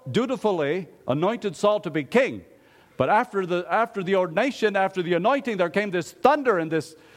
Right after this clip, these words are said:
it was very clear that God was not happy and he was not pleased. He was not, this was not his, this was not his,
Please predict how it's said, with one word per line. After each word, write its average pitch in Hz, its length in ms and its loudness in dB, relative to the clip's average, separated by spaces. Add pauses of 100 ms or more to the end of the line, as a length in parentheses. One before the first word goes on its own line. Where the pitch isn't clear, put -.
(1080)
it 131 80 0
was 127 140 -6
very 240 220 2
clear 233 340 2
that 117 240 -10
God 220 340 4
was 160 220 -4
not 220 420 -2
happy 247 420 0
and 123 100 -2
he 147 60 -2
was 156 120 -4
not 240 240 0
pleased. 220 440 -2
He 143 80 -4
was 139 160 -6
not, - 540 -2 (960)
this 139 180 -4
was 139 100 -8
not 185 160 -2
his, 165 140 -8 (160)
this 143 180 -4
was 135 140 -8
not 165 180 -2
his, 143 320 -6